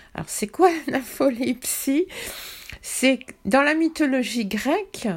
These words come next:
les nymphes sont censées capturer des, des gens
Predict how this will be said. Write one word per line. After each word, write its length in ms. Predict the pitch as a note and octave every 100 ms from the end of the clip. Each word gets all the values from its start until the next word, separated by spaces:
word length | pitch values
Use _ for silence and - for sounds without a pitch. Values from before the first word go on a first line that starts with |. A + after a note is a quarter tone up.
| - -
les 220 | G3+ G#3+
nymphes 500 | G#3 B3+ G4+ F#4+ -
sont 220 | - G#3
censées 600 | - - C4+ - - D4
capturer 800 | - C4 - - A#3+ - A#3+ F#4 _ - - - - -
des, 280 | F#3 F#3+ E3+
des 260 | E3 F3+ E3+
gens 260 | E3 B3+